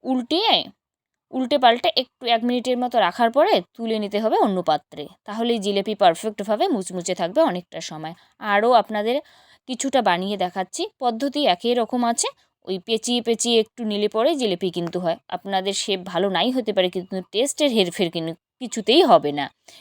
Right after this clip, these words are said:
জিলেপির শেপ ঠিকরকম হচ্ছে না, but চলবে, কাজ চালানোর মতো কিন্তু অনেকটাই হচ্ছে আর কি।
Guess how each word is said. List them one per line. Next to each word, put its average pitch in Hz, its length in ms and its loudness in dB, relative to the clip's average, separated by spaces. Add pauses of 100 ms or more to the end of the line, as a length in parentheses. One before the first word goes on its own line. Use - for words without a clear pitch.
(120)
জিলেপির 269 360 -2 (340)
শেপ 269 240 4
ঠিকরকম 277 360 0 (100)
হচ্ছে 262 300 -2
না, 214 100 -4 (140)
but 202 220 0
চলবে, 185 260 -2 (140)
কাজ 202 180 -6
চালানোর 214 380 0
মতো 226 180 -6
কিন্তু 539 160 0
অনেকটাই 165 400 -2
হচ্ছে 185 440 -6
আর 135 160 -12
কি। 302 80 0